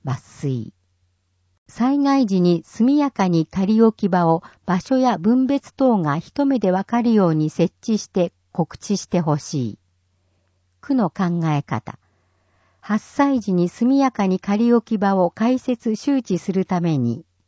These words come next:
平常時に仮置き場候補地やレイアウトの検討、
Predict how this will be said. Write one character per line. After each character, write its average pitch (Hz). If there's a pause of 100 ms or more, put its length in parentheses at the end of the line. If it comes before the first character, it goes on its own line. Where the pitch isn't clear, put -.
(120)
平 269
常 269
時 180
に 165
仮 254
置 277
き -
場 240
候 240
補 226
地 -
や 147
レ 247
イ 277
ア 262
ウ 226
ト 175
の 147
検 185
討、 139